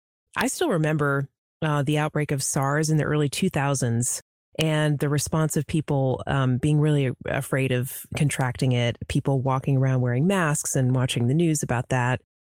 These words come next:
In the end, I, I don't think sars was, uh, as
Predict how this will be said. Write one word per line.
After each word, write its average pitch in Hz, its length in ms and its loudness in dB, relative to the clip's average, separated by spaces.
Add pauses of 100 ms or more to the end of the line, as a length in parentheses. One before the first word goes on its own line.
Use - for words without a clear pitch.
(200)
In 226 140 2
the 247 160 0
end, 240 380 0
I, 175 380 0 (360)
I 180 80 0
don't 208 240 -2
think 196 340 -2 (120)
sars 180 840 0 (120)
was, 147 840 0 (840)
uh, 147 360 0
as 156 340 -2